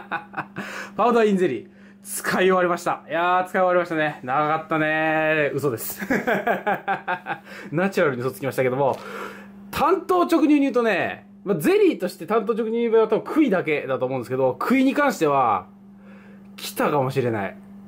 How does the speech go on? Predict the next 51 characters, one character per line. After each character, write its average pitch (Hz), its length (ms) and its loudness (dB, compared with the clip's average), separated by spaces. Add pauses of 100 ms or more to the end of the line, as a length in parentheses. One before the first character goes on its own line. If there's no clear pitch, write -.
(540)
う 117 60 -4
ん。 101 260 -2 (340)
こ 190 360 2
れ 202 100 4
は 202 160 4
ね、 156 520 -2 (1040)
ま 247 80 2
あ、 247 60 2
今 277 200 4
ま 370 120 6
で 208 300 4
白 202 320 -2
濁 254 200 -2
系 269 140 -2
の 254 100 2
ゼ 240 100 2
リ 185 120 0
ー、 - 40 -12
プ 202 60 -2
ロ 233 100 4
ゼ 226 140 2
リ 175 300 2
ー - 20 -4
に 143 120 -4
対 165 200 0
し 156 80 -12
て、 143 520 4
な 175 100 2
ん - 20 0
か 160 60 0
ト 208 160 0
ン 208 160 2
ト 262 160 4
ン - 20 4
み 180 80 0
た 156 60 2
い 147 40 2
な 135 60 -2
言 156 120 -2
い 151 40 -10
方 160 160 2
を 147 60 0
し - 40 -16
て 170 60 2
ま 160 80 4
し - 60 -4
た 139 80 0
け 135 80 0
ど、 131 500 2
ま 214 120 2
あ、 208 80 0